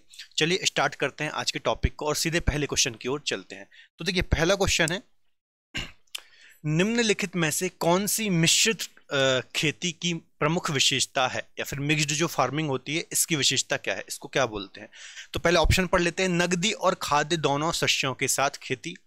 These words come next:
दो या दो से अधिक शस्यों की एक साथ खेती, पशुपालन और कृषि एक साथ करना, या फिर उपयु-, अ, उपयुक्त में से कोई नहीं, या फिर none of these। तो इसका आंसर क्या हो जाएगा बच्चों? मिश्रित कृषि या फिर मिक्स्ड फार्मिंग किसको बोलते हैं? जब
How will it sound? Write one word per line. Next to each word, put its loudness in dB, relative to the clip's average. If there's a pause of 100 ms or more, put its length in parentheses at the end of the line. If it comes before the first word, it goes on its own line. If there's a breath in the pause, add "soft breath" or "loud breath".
(440 loud breath)
दो 6
या 6
दो 6
से 0
अधिक -2
शस्यों 2
की -6
एक 2
साथ 2
खेती, -6 (400 loud breath)
पशुपालन 4
और 0
कृषि 0
एक -2
साथ 2
करना, -2 (160)
या 2
फिर -6
उपयु-, -2
अ, 2
उपयुक्त -4
में -2
से -4
कोई -2
नहीं, -2
या -2
फिर -6
none -4
of -2
these। -14 (360 loud breath)
तो -2
इसका 2
आंसर 0
क्या 2
हो 6
जाएगा 2
बच्चों? -2
मिश्रित 2
कृषि 0
या 2
फिर -4
मिक्स्ड -2
फार्मिंग 0
किसको -4
बोलते -4
हैं? -2 (360 loud breath)
जब 2